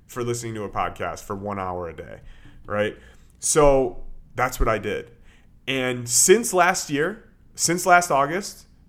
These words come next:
I have watched a minimum of two podcasts a day every single day. There is not one day that has gone by in the last year that I have not watched or listened to at least two podcasts. Not one day.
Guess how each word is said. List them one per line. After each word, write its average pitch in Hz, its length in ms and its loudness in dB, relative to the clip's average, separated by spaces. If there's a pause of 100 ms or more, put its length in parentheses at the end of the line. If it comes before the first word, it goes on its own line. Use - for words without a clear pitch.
(160)
I 139 140 6
have 185 240 0
watched 156 480 2
a 147 80 6
minimum 165 680 4 (100)
of 135 160 2
two 214 200 -2
podcasts 175 580 6
a 190 40 -8
day 151 360 0 (720)
every 170 560 0 (100)
single 147 400 2
day. 123 260 0
There 190 140 8
is 214 80 8
not 196 240 6
one 285 380 6
day 208 380 6 (320)
that 170 100 10
has 180 160 2
gone 202 260 6
by 113 380 8
in 151 120 0
the 156 60 2
last 156 360 2
year 117 420 -2 (200)
that 151 100 4
I 151 100 10
have 160 160 6
not 151 440 2
watched 139 400 4
or 156 100 4
listened 151 320 0
to 139 120 0
at 123 60 2
least 127 240 -4
two 131 100 -4
podcasts. 104 480 -4
Not 147 440 -2
one 208 420 4 (460)
day. 147 420 6